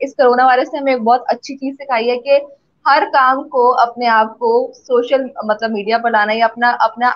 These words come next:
आईटी का कोई platform develop करना कितना ज़रूरी है ताकि इस situation में अपना काम कैसे manage करेंगे। तो हर field के बंदे को अपने आप को किस तरह upgrade करना चाहिए ताकि अल्लाह ना करे कभी future में ऐसे हालात हैं तो उनका जो सेटअप है वो इतना ज़्यादा, मतलब कि आईटी की field में इस तरह setup हो कि वो अगर कोई ऐसी situation आए तो घरों से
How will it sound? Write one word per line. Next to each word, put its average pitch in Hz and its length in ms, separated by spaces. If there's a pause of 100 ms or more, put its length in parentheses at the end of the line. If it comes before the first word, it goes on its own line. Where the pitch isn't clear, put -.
(120)
आईटी 220 320
का 254 160
कोई 240 200
platform 233 640
develop 214 260
करना 233 180
कितना 240 320
ज़रूरी 214 420
है 233 60
ताकि 233 240 (160)
इस 285 120
situation 247 480
में 240 80
अपना 233 240
काम 220 340 (320)
कैसे 240 300
manage 208 340
करेंगे। 185 380 (340)
तो 320 100 (120)
हर 349 220
field 370 300
के 392 100
बंदे 262 240
को 277 120
अपने 277 160
आप 262 100
को 294 100
किस 311 180
तरह 285 200
upgrade 240 340
करना 254 160
चाहिए 240 220
ताकि 233 240
अल्लाह 240 180
ना 254 100
करे 247 180
कभी 247 240
future 262 400
में 262 100
ऐसे 277 200
हालात 196 380
हैं 285 140 (360)
तो 285 60
उनका 285 240
जो - 140
सेटअप 269 440
है 294 120
वो 285 140
इतना 294 320
ज़्यादा, 226 360
मतलब 233 260
कि 240 100
आईटी 202 320
की 254 120
field 220 280
में 240 80
इस 247 100
तरह 254 300
setup 233 400
हो 220 120
कि 233 120
वो 226 200
अगर 214 300
कोई 214 220
ऐसी 240 220
situation 214 440
आए 196 120
तो 220 140
घरों 196 320
से 214 260